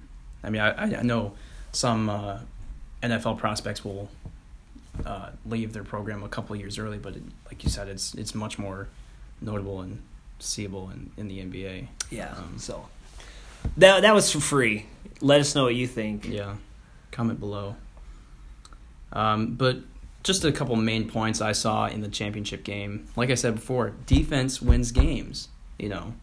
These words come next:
Speaker 2: <laughs> Ask Von Miller that, that's for
Speaker 1: Right,
Speaker 2: sure.
Speaker 1: you know, offense was the clear indication, you know, as just because of the, the sheer offensive power Villanova displayed. But a hand in the face equals contested shots equals less shots made.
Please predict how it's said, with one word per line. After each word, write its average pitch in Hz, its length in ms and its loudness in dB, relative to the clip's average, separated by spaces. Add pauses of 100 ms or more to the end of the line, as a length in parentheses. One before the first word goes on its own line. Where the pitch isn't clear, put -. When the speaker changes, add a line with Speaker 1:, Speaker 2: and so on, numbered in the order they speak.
(480)
Speaker 2:
<laughs> - 320 -4
Ask 139 320 6
Von 143 260 6
Miller 143 260 2
that, 107 260 -2
that's 120 160 6
for 123 60 6
Speaker 1:
Right, 113 120 4
Speaker 2:
sure. 117 140 -2
Speaker 1:
you 113 100 0
know, 110 300 -2
offense 135 540 0
was 123 400 -2
the - 80 -8
clear 127 320 0
indication, 113 800 0 (180)
you 107 100 -6
know, 95 120 -8
as 107 280 -8
just - 360 -4
because 110 240 -4
of 95 80 -8
the, - 180 -8 (140)
the 110 80 -6
sheer 110 400 2
offensive 104 420 -4
power 98 280 -2
Villanova 104 520 -4
displayed. 107 600 -4 (560)
But 101 240 0 (640)
a 120 60 -4
hand 127 240 4
in 139 40 6
the 135 80 6
face 135 520 4
equals 104 360 -2
contested 120 480 2
shots 113 560 0
equals 98 460 -6
less - 160 6
shots - 340 -6
made. - 280 -10